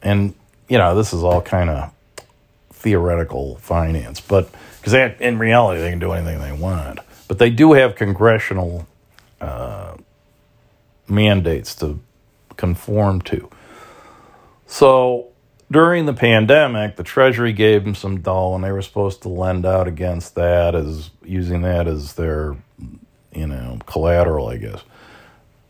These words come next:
And they can leverage it, like, it's, it's a word called rehypothecation, which is a <laughs> word that I learned in the financial crisis,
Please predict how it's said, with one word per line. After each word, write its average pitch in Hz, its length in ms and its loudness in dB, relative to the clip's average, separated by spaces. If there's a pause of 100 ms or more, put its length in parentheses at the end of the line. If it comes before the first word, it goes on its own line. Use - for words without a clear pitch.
(160)
And 101 500 2
they 127 140 6
can 104 220 2
leverage 104 460 2
it, 90 160 -2
like, 98 300 0
it's, - 260 -8
it's 92 300 -6
a 98 60 2
word 117 280 2
called 95 240 2
rehypothecation, 104 1400 0
which 95 220 -6
is 90 140 -4
a 92 80 -4
<laughs> - 0 -
word 95 500 -6
that 120 100 2
I 110 120 4
learned 107 380 0
in 90 140 0
the 87 80 -2
financial 110 580 2
crisis, 80 640 -4